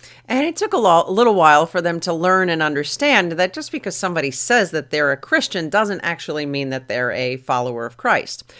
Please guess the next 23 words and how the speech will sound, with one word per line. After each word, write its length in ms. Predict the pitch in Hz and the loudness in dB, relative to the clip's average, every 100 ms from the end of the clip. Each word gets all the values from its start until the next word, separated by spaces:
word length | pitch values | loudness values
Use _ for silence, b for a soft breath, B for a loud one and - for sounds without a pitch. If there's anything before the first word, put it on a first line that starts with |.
| B B B B | B B B B
And 140 | 233 262 | -4 -2
the 60 | |
same 380 | - 349 403 453 | -2 -2 -2 -2
applies 840 | 403 - 220 190 175 170 170 - - | -4 -2 0 2 2 0 -4 -10 -12
with 520 | 180 170 165 165 - | -8 -2 -2 -2 -8
people 380 | - 240 233 190 | -8 -6 -2 -4
who 180 | 165 170 | -4 -8
say 280 | - 180 165 | -4 -2 -2
they 200 | 151 156 | -4 -6
believe 680 | 127 151 147 190 262 269 202 | -4 -6 -4 -2 0 0 -2
in 220 | 160 147 | -6 -4
God 600 | 196 269 160 107 104 127 b b b b b 190 | 0 2 2 2 0 -6 b b b b b -6
and 160 | 185 | -2
those 380 | 175 202 214 - | 0 0 0 -2
who 240 | 202 175 - - | -4 -4 -6 -10
actually 580 | 220 269 - 202 180 151 | -4 -4 -4 -4 -4 -2
are 100 | 143 | -4
following 800 | - - 220 269 220 165 147 139 | -6 -4 0 0 0 -2 -4 -6
and 140 | 151 | -10
have 240 | 151 156 156 | -6 -8 -8
faith 480 | - 214 220 - | -8 -4 -4 -4
in 120 | 151 127 | -10 -6
God. 360 | 123 104 - | -4 -4 -8